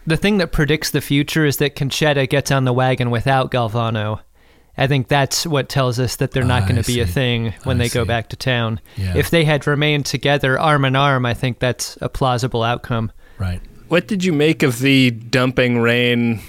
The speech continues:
Speaker 3: in the sunlight thing?
Speaker 2: I felt like it was another component of magical realism.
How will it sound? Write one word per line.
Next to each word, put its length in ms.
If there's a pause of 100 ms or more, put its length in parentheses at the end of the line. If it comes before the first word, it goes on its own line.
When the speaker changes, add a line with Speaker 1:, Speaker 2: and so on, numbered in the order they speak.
(220)
Speaker 3:
in 140
the 100
sunlight 600 (460)
thing? 460 (1500)
Speaker 2:
I 60
felt 300
like 240
it 60
was 240
another 380
component 640
of 200
magical 640
realism. 840